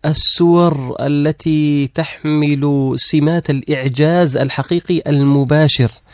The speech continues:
في صناعة هذه، في وصف هذه الحياة وفي صناعتها. ومن ذلك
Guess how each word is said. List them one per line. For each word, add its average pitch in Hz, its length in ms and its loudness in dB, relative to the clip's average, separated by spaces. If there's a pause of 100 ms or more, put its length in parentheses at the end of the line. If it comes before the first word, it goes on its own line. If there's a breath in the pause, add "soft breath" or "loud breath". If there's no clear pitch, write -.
(540 loud breath)
في 165 520 2
صناعة 160 580 2
هذه، 160 180 2
في 151 200 -2
وصف 180 240 0
هذه 165 320 2
الحياة 185 380 2
وفي 156 220 2
صناعتها. 113 680 -2 (1600 loud breath)
ومن 165 760 2
ذلك 196 680 0